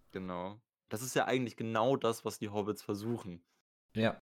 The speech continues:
Speaker 1: Die versuchen ja sozusagen, also die versuchen ja auch ein bisschen die Welt drumherum zu leugnen. Das war ja so ein bisschen wie das, wo im ersten Kapitel, glaub ich, beschrieben wurde, dass Karten,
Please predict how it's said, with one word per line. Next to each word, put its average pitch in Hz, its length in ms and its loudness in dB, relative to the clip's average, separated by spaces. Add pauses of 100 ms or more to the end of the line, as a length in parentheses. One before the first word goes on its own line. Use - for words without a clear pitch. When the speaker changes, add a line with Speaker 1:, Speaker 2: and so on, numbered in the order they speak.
(160)
Speaker 1:
Die 104 100 -12
versuchen 120 360 0
ja 123 80 6
sozusagen, 104 960 2
also 95 200 -8
die 98 80 -2
versuchen 110 340 -4
ja 104 80 0
auch 98 180 2
ein 104 120 -4
bisschen 107 680 -6
die 101 220 -4
Welt 107 320 4
drumherum 107 380 -4
zu - 120 -6
leugnen. 92 760 0
Das 104 180 -4
war 117 80 4
ja 120 100 4
so 110 160 0
ein 107 120 -4
bisschen 123 400 -4
wie 117 60 -10
das, 120 360 -2
wo 110 100 2
im 104 80 -2
ersten 120 380 0
Kapitel, 123 320 -4
glaub 113 220 4
ich, 113 100 -6
beschrieben 113 480 -4
wurde, 107 360 4 (680)
dass - 260 -6 (400)
Karten, 127 640 -2